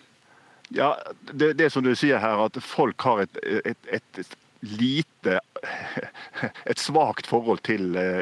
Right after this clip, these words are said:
Y-blokka. Man har et noe sterkere forhold til Høyblokka, fordi den har, den har stått der, og den har man la-, lagt merke til. Eh, og om noen år så tror jeg ingen kommer til å samle Y-blokka, med mindre man da er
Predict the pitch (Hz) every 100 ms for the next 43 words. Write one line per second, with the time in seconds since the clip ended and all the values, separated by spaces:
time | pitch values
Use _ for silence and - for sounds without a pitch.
0 | 123 101 90 135 165 135 131 139 135 120
1 | 170 151 120 - 113 - 123 120 95 120
2 | 117 - 156 180 - - - 139 123 98
3 | 110 110 - 117 101 127 110 101 98 98
4 | 110 104 113 101 92 95 95 101 - 110
5 | 107 - 123 120 156 190 - - - -
6 | 139 135 - 135 131 139 127 131 131 185
7 | - 143 - 127 104 127 131 104 95 107
8 | - 120 113 120 101 95 151 - - 139
9 | 160 185 110 90 110 120 131 - 120